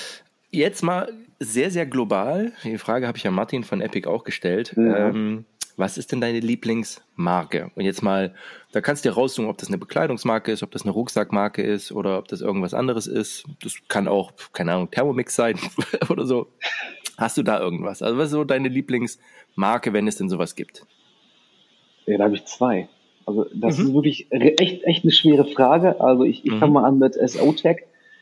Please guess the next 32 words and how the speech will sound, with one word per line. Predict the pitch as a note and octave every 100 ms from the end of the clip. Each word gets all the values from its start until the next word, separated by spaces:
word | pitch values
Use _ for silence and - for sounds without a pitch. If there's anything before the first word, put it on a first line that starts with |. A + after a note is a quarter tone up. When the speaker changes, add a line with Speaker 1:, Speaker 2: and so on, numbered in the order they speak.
| _
Speaker 1:
Mhm. | A2+ - B2
Speaker 2:
Einfach, | A#2+ B2+ A#2+
weil | A#2+
ich | A#2+ -
mit | A#2+ A#2+
dem, | A2+ A2
äh, | A2+ G#2 G#2 G2+ G2 - _ - -
mit | A#2+ A2+
der | A#2+
Marke | A2+ A#2+ B2+ A#2
bin | A2 A2+
ich | A2+ -
also | A2 G#2+ - -
echt | - -
überrascht | C3 A#2+ G#2+ G#2+ -
worden. | C#3 C#3+ C#3
Ich | A2+ -
habe | B2
denn | A#2+ A2+
da | G#2+ G#2+
einen | G#2+ G#2+ A2 - -
geilen | - A2 A2+
Tausch, | A2 A2+ C3 -
habe | A#2
ich |
den | -
Rucksack | G#2+ B2+ C#3+ -
bekommen. | B2+ - C3+ C3 A2+
Die, | A2+ A2
äh, | -
Speaker 1:
Mhm. | A2 A2+
Speaker 2:
Qualität, | A2 A#2 - C3+ C#3+